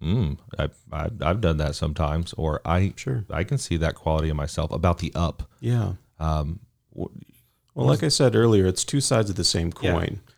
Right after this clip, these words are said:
Speaker 2: And so that one up position is often a response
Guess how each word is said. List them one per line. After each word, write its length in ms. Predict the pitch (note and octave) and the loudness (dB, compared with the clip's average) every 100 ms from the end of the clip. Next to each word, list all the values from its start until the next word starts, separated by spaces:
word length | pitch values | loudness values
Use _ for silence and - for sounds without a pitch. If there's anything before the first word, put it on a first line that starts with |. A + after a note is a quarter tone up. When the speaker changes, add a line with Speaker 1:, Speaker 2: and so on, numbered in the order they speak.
| _ _ | _ _
Speaker 2:
And 140 | A2 | -4
so 260 | - G#2+ F#2+ | 2 4 4
that 260 | F#2 F2+ G2+ | 4 4 2
one 300 | F#2 F#2 F#2 | 2 2 4
up 220 | A2+ A#2+ | 2 0
position 480 | G2+ F2 E2+ G2+ F#2 | -4 -2 -2 -2 -2
is 160 | F2 - | -2 -4
often 480 | - B2+ C#3 - E2+ | -4 -4 -2 -4 -4
a 60 | E2+ | -4
response 920 | F#2+ - - - B2+ F#2 F2 - - | -4 -4 -4 -2 0 0 -2 -2 -2